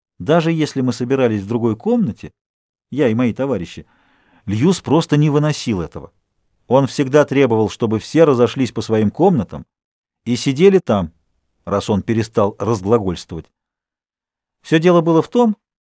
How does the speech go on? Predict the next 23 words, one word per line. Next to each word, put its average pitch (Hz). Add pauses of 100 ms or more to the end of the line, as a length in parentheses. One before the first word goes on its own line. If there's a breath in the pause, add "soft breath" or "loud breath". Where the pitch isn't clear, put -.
(240)
что -
он 175
боялся, 170
вдруг 185
кто-нибудь 196
скажет 156
что-либо 147
умнее, 143
чем 143
он. 82 (680)
Всё-таки 160
он 156
уморительный 131
тип. - (1500)
«Наверное, 147
придётся 139
ехать 160
в -
Китай», — 143 (380)
говорю. 85 (340)
«Моя 123
личная 131
жизнь 208